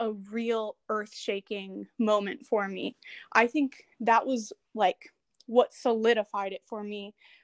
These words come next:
Um, you know, over the course of these two meetings, I just realized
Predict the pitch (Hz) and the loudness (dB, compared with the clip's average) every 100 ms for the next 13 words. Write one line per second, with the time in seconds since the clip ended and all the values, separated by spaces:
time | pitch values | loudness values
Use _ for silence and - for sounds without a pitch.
0 | _ 220 208 202 196 208 _ _ 247 220 | _ -2 -2 -4 -10 -14 _ _ -6 -2
1 | 214 226 220 - 226 220 247 214 208 - | -2 -2 -4 -2 -4 -4 -8 -10 -10 -6
2 | 240 226 226 220 - 226 240 277 - 233 | -4 -2 -2 -6 -2 2 2 -2 -6 -4
3 | 233 214 202 208 - | -2 -2 -4 -8 -16